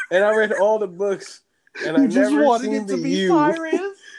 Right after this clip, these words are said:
Speaker 1: Cyrus sounds way better than
Speaker 2: It does.
Speaker 1: Sirius.
Speaker 2: It does.
Speaker 1: Sirius Black.
Speaker 2: Sirius Black. No, I'm serious, Black.
Speaker 1: <laughs>
Speaker 2: I'm serious.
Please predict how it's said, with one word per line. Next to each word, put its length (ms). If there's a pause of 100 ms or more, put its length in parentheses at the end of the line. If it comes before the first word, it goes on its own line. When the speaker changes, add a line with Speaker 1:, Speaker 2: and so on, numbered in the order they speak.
Speaker 1:
Cyrus 560
sounds 320
way 460
better 340
than 120
Speaker 2:
It 20
does. 100
Speaker 1:
Sirius. 880
Speaker 2:
It 120
does. 500 (880)
Speaker 1:
Sirius 600
Black. 520 (240)
Speaker 2:
Sirius 640
Black. 480 (520)
No, 120
I'm 200
serious, 500
Black. 360 (300)
Speaker 1:
<laughs> 300
Speaker 2:
I'm 160
serious. 600